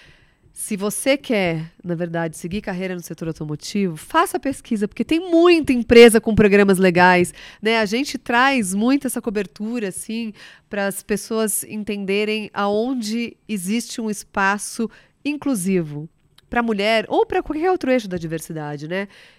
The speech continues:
Eu acho que a gente precisa dessa vitrine, a gente precisa falar mais sobre tudo isso, trazer,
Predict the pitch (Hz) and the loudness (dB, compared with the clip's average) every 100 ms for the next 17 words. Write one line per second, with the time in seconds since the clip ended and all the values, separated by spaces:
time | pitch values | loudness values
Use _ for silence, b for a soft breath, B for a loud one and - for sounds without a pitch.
0 | B 185 196 226 233 - 226 - 247 262 | B -12 -8 -10 -10 -10 -10 -8 -6 -6
1 | 226 196 202 170 - 214 214 202 - 196 | -6 -8 -12 -16 -14 -8 -8 -8 -10 -10
2 | 233 220 208 214 196 185 185 202 208 196 | -6 -6 -6 -4 -4 -4 -2 -2 -2 -8
3 | - 180 180 185 170 180 196 - - 220 | -10 -12 -10 -8 -6 -4 -6 -10 -6 -6
4 | 190 165 185 214 | -6 -4 0 0